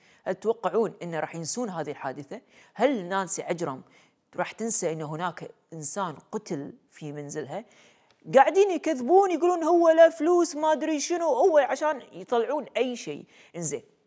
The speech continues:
ي-، ال-، الإمام، آه، علي بن أبي طالب قال: "بين الحق والباطل أربع أصابع".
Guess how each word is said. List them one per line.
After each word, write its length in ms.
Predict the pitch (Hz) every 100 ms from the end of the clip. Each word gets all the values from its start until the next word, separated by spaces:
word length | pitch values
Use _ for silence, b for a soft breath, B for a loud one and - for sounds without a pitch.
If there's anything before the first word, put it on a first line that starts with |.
| - - _ _ _ _ _ _ _ _ B B B B B _ _ _ _ _ _ _ _ _ _ -
ي-، 140 | 165
ال-، 420 | 139 139 135 135 - _ _ _ _ _ _ _ _ _ _ _ _ _ _ _ -
الإمام، 1040 | 139 131 127 113 101 - 147 196 226 170 147
آه، 460 | 139 147 135 107 -
علي 240 | 220 202
بن 180 | 143 143
أبي 180 | 135 139
طالب 280 | - 147 190 302
قال: 220 | 294 262
"بين 220 | 330 294
الحق 360 | 294 - 311 311
والباطل 520 | 294 277 302 302 330
أربع 420 | - 349 349 330 254
أصابع". 380 | 254 220 185